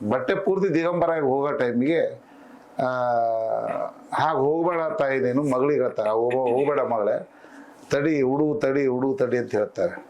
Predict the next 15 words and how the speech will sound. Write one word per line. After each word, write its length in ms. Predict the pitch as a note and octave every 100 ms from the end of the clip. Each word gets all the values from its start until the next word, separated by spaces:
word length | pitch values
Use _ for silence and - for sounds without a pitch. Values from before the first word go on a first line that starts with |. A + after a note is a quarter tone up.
| - - -
ಅಂದ್ರೆ 400 | B2 A#2+ G2 F#2
ಮೈ 120 | A2+
ಮೇಲೆ 300 | C#3+ D3 A2+
ಬಟ್ಟೆ 220 | G2 C3+
ಇರಲ್ಲ. 300 | A2+ G#2+ G2 F#2
ಕೌಶಿಕ್ 300 | C#3+ C#3+ D#3
ಮಹಾರಾಜರ 360 | D3 C#3+ C#3 B2+
ಮುಂದೆ 300 | B2+ B2+ A#2
ದಿಗಂಬರ 360 | B2 C#3 C#3
ಆದ್ಮೇಲೆ 580 | B2+ C3 C3 G2+ G#2 - - - - -
ಬಟ್ಟೆನೇ 400 | A#2+ A#2+ F3+ G3
ಇರಲ್ಲ, 280 | F#3+ D3 C3
ನಿರ್ವಿಘ್ನ 380 | A#2+ B2 C3+ D3+
ಆಗಿ 120 | C#3+
ಹೋಗ್ಬಿಡ್ತಾರೆ. 640 | B2 A2 G#2+ - A#2 -